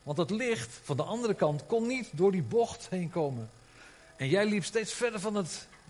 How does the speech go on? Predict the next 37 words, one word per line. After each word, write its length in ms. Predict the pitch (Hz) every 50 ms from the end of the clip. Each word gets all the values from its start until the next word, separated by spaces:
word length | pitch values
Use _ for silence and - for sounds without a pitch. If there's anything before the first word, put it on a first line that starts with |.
| - - - - - - - - - - - - - - - -
van 260 | - - 202 208 202
de, 220 | 190 202 202 190 180 156 139 - - - - - - - - - - - - -
je 140 | - 185 196
liep 160 | 214 240 -
steeds 300 | - - 285 277 247 -
verder, 460 | - 277 277 254 220 175 151 139 160
ja. 420 | 202 240 247 240 214 143 113 - - - - - - - - - - - - - - - - - - - - -
Een 80 | -
selfie 420 | - - 277 262 269 240 180 226 233
in 80 | 196
een 100 | 196 185
donkere 360 | 170 240 254 233 196 214 190
grot. 420 | 160 - 233 247 247 226 156 - - - - - - - - -
Ik 120 | - 180
heb 120 | 254 254 208
het 100 | 190 -
geprobeerd. 680 | - 190 - 220 202 185 220 247 247 226 170 - -
We 60 | 123 131
hadden 180 | 143 156 170
alleen 200 | 165 170 170 165
toen 140 | - 185 170
nog 140 | 175 160 -
geen 180 | - 185 170
telefoon, 540 | - 196 190 170 - - 190 196 202 202 202 - -
dus 120 | - 143 147
ik 60 | 156
heb 120 | 170 156
geprobeerd 360 | - - 156 160 165 170 165
te 120 | - 147 -
tekenen. 520 | - 170 156 151 - 220 220 214 151 117 - - - - - - - - - - - - - - -
Zie 180 | - - - 175
je 60 | 175
die 180 | 170 175 170 -
oogjes 320 | 175 190 - - 190 156
daar 80 | 170 160
helemaal 240 | 151 185 175 160 143
bovenin? 540 | 170 175 175 151 175 180 202 190 160 127